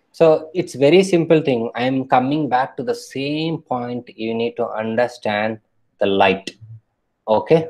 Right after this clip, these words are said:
very simple thing. You should understand the light. If you are using only one,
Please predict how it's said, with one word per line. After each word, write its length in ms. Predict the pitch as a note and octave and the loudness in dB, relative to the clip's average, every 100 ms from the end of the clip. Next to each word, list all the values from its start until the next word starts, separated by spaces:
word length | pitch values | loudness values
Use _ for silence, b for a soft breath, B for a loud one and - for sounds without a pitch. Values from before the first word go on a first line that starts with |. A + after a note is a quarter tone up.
| - | 0
very 280 | G#2+ B2 C#3+ | 2 4 2
simple 360 | C#3+ B2+ C3+ | 0 0 0
thing. 200 | B2 F3 | -2 -4
You 120 | - | -6
should 220 | G#2+ B2 A#2 | -6 -6 -6
understand 720 | - G#2 F#3+ - G#2 G#2+ C3 _ | -6 -2 -4 -2 -2 -4 -10 _
the 80 | - | -4
light. 360 | F#2+ F2+ - - _ b b b | -4 -4 -10 -20 _ b b b
If 220 | B2+ A#2+ | -2 2
you 100 | D3 | 6
are 100 | C3 | 6
using 800 | A#2 A#2+ C3+ D3+ D3+ C#3+ A2 G#2+ - - _ _ _ _ | 6 2 0 0 0 -2 -6 -18 -20 -20 _ _ _ _
only 380 | G#2+ A#2 C3+ D3+ | -2 2 4 4
one, 500 | B2+ A2+ B2+ D3 D3 | 4 4 2 0 -4